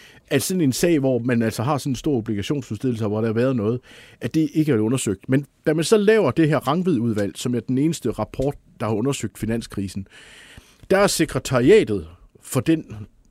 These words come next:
der skal undersøge finanskrisen, jamen, det er Nationalbanken, Finanstilsynet og de økonomiske ministerier, der skriver rapporten, altså, sammen med Rangvid-udvalget. Rangvid-udvalget havde jo ikke deres eget sekretariat.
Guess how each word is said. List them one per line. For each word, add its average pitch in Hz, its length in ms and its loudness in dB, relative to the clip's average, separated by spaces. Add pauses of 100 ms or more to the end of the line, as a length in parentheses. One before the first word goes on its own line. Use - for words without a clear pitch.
der 143 80 0
skal 131 140 -4
undersøge 139 340 0
finanskrisen, 120 720 -4 (840)
jamen, 143 120 4
det 175 100 0
er 185 60 4
Nationalbanken, 135 560 -2
Finanstilsynet 127 680 -2 (360)
og 117 140 -2
de 113 40 0
økonomiske 120 420 -2
ministerier, 104 400 -2
der - 120 -6
skriver 151 360 2
rapporten, 113 580 -4 (540)
altså, 123 280 -2 (120)
sammen 135 240 0
med 113 120 -4
Rangvid-udvalget. 95 680 -4 (360)
Rangvid-udvalget 143 640 2
havde 156 160 0
jo 165 60 4
ikke 165 140 -2
deres 117 180 0
eget 127 260 -2
sekretariat. 110 720 -4